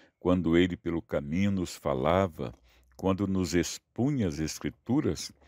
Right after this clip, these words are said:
Lucas vinte e quatro, trinta e dois. Sempre há a possibilidade do nosso coração arder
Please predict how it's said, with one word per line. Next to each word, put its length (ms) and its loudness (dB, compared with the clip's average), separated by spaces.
Lucas 500 0
vinte 220 -4
e 60 -18
quatro, 760 -2
trinta 320 -2
e 40 2
dois. 460 -8
Sempre 520 2
há 180 6
a 180 -4
possibilidade 1300 -4
do 120 -6
nosso 440 4
coração 640 -6
arder 560 0